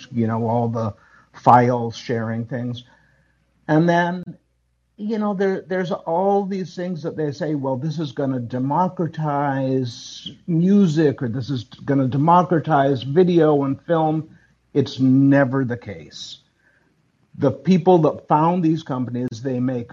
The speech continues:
all the money, and it makes it harder and harder, harder for the creators to actually be creators, because they're having to spend so much of their time marketing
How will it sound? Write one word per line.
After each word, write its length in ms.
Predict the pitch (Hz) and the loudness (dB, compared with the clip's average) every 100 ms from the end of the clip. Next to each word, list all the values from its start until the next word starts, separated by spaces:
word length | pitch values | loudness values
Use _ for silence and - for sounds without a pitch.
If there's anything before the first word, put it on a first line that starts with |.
| - _ | -20 _
all 380 | 165 160 180 180 | 2 4 6 4
the 140 | 170 | 2
money, 500 | 135 127 120 120 123 _ _ _ _ _ _ - | -2 -4 -4 -8 -10 _ _ _ _ _ _ -6
and 240 | 147 147 | -2 0
it 160 | 151 170 | -2 -2
makes 340 | 156 156 - | -4 -4 -4
it 180 | 131 - | -8 -8
harder 680 | - - - 165 165 156 151 | -14 -20 -8 -2 -2 0 0
and 120 | 127 | -2
harder, 400 | 120 156 139 127 | -4 -2 -2 -4
harder 560 | 120 135 131 120 120 123 _ _ _ - | -6 -6 -4 -6 -8 -12 _ _ _ -2
for 100 | 135 | 0
the 80 | 123 | 0
creators 600 | - 139 135 135 127 120 | -2 2 4 4 2 -4
to 180 | - 127 | -6 -8
actually 340 | 120 - 127 123 | -10 -10 -8 -6
be 440 | 120 - 185 208 | -8 -2 2 2
creators, 760 | 208 113 98 95 101 113 120 - _ _ _ - | 0 -6 -6 -6 -8 -8 -10 -12 _ _ _ -2
because 320 | 139 156 131 | 2 4 4
they're 120 | 147 | 2
having 340 | 147 151 160 | 4 2 0
to 100 | 156 | -2
spend 360 | 143 - 147 143 | -6 0 2 2
so 400 | - - 190 208 | -2 -2 6 8
much 300 | 226 160 - | 8 6 2
of 100 | 123 | -4
their 140 | 120 | -4
time 400 | 120 135 123 123 | -4 -6 -4 -4
marketing 760 | 127 139 175 131 110 110 113 | -2 -2 -2 -4 -6 -6 -8